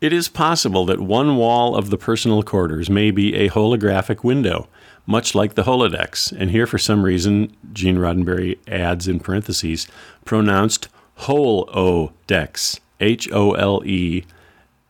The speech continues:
dash O dash D E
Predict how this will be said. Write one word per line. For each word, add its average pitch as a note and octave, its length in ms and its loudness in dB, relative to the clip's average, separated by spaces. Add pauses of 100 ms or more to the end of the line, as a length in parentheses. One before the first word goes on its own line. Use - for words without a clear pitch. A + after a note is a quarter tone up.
(260)
dash E2+ 480 -2 (160)
O F#2 520 0 (200)
dash E2 500 -2 (360)
D F#2+ 140 2
E F#2 420 -2